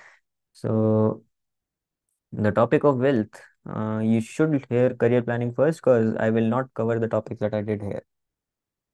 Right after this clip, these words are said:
All right, and the main topic is just leverage. So if you have enough leverage, you don't need to work and you still get money in, right? Jeff Bezos and I have same time, but he gets more money for his time because of the things he's built over the years and I haven't.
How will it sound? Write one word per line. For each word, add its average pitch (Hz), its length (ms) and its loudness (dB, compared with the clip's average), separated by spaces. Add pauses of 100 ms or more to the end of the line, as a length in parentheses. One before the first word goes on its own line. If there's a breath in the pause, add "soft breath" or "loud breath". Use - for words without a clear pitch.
(160)
All 104 140 -2
right, 120 220 2
and 104 240 -4 (240)
the 113 60 4
main 131 200 4
topic 123 240 2
is 113 80 0
just 107 200 -2
leverage. 113 400 0
So 104 440 -4
if 90 160 -8
you 104 80 -2
have 110 200 2
enough 113 200 -2
leverage, 120 520 0 (420)
you - 80 -8
don't 107 160 2
need 107 160 0
to 117 60 0
work 117 340 4
and 104 100 -6
you 104 60 -4
still 104 220 -4
get 104 160 -2
money 98 240 -4
in, - 240 -12
right? 110 360 2 (400)
Jeff 127 220 2
Bezos 120 360 2
and 107 140 -2
I 113 120 0
have 113 180 -2
same 110 280 -6
time, 131 280 -4
but 104 140 -4
he 113 120 0
gets 110 220 -4
more 107 280 -2 (540 soft breath)
money 110 400 0
for 117 200 -2
his 104 200 -4
time - 300 -12 (960)
because 135 380 4
of 110 140 -2
the 107 60 -2
things 120 280 -4
he's 107 160 0
built 120 280 0
over 104 200 0
the 104 120 -2
years 131 260 2
and 104 140 -8
I 101 80 -6
haven't. 95 420 -8